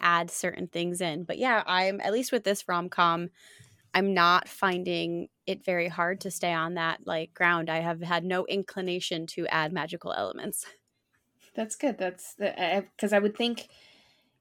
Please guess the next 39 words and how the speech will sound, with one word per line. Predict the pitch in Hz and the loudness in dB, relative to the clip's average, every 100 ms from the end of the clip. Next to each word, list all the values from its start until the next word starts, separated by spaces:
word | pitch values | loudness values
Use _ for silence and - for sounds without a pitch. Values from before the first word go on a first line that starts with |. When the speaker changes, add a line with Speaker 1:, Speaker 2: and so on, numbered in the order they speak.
| _ - | _ -4
Speaker 2:
the | 202 | 4
fact | 214 | 4
that | 208 | 4
it's | 185 190 | 0 -2
a | |
rom-com, | 180 185 196 208 208 190 180 | 0 2 4 2 0 -2 0
if | 180 180 | -2 -2
you | 190 | -2
were | 190 196 | 0 0
to | 190 196 | 0 0
accidentally | 165 175 - 175 175 170 | 0 0 -4 -2 -2 -4
put | 170 180 | -2 -2
in, | 170 160 156 151 | -2 -4 -6 -2
like, | 156 147 | -4 -2
a | 160 | -4
horror | - 175 165 165 | 0 0 0 -2
scene | - 175 160 151 | -4 -4 -6 -6
or | 147 | -6
something | 156 160 160 156 | -6 -6 -6 -6
like | 151 151 | -6 -2
that, | 170 - | -2 0
that | 160 | -2
would | 131 165 | -2 -2
really | 175 160 | -2 -4
disrupt | 151 165 - 185 175 175 | -6 -8 -2 0 0 0
your | 135 | -8
flow, | - 185 190 | -4 0 2
I | 156 151 | 0 -2
think, | 156 151 | -6 -8
'cause | 160 | -8
you'd | 160 | -6
have | 165 160 | -6 -8
to | - | -6
go | 156 | -4
back | 151 160 170 | -2 -2 -4
and | - 151 | -8 -8
be | 151 | -4
like, | 147 151 | -6 -4
"Well, | 156 147 - | -2 -2 -4